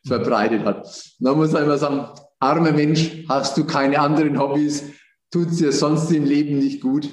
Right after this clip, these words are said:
dann red halt über den Edelhäuser.“ Ja,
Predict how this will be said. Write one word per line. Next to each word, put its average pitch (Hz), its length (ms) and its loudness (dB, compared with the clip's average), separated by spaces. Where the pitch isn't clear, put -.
dann 127 320 0
red 113 220 2
halt 117 160 0
über 127 200 2
den 123 100 0
Edelhäuser.“ 113 680 0
Ja, 117 640 -2